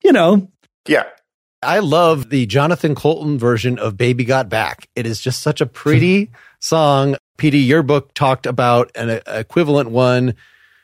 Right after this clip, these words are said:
Speaker 1: The Richard Cheese version of these songs, 'cause that's a whole other thing. Turning,
Speaker 3: No.
Speaker 1: tur-, well, just taking songs and turning them into lounge songs.
Speaker 2: Oh, are you, are you talking about a cappella versions of
Speaker 3: Yes, Ben Folds covering
Speaker 2: Doctor Dre.
Speaker 3: Yes, which the
Speaker 2: Bitches Ain't Shit,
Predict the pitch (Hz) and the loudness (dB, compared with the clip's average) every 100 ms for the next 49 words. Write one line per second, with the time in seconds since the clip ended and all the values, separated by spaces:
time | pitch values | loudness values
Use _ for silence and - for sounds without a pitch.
0 | _ - 156 135 165 165 123 - 156 156 | _ -4 2 2 4 4 4 4 6 6
1 | 147 156 156 147 170 160 175 160 - 160 | 6 4 4 6 6 4 4 4 4 4
2 | 180 190 170 127 147 147 117 151 147 143 | 4 4 2 0 2 0 2 4 4 4
3 | 135 156 110 - 98 95 90 - 160 180 | 4 4 2 0 0 0 0 2 2 2
4 | 190 - - - 233 311 160 190 220 226 | -2 -12 -4 0 4 4 4 2 2 2
5 | 240 190 202 214 170 170 - 185 190 170 | 2 2 4 4 4 2 2 4 4 6
6 | 175 185 165 143 143 190 196 - - 113 | 6 4 4 4 4 4 4 2 2 2
7 | 104 233 240 233 - 208 202 180 - 185 | 4 4 2 0 0 0 0 -4 -4 -2
8 | 185 190 170 160 156 165 160 175 175 170 | 0 0 2 2 2 2 0 2 2 4
9 | 151 156 151 156 147 139 120 - _ _ | 4 4 4 2 2 0 -2 -8 _ _
10 | _ - 127 110 175 185 175 170 131 175 | _ -2 -2 0 -2 0 2 2 0 -2
11 | 151 135 135 123 123 110 _ _ _ - | 0 2 2 2 0 -4 _ _ _ -6
12 | 170 143 - 139 160 - - _ 143 - | -2 0 0 2 2 -2 -10 _ -2 -2
13 | - - - 139 - 170 - 147 143 139 | -8 -14 -4 -4 0 -2 0 -2 0 -2
14 | 120 143 - | 0 0 0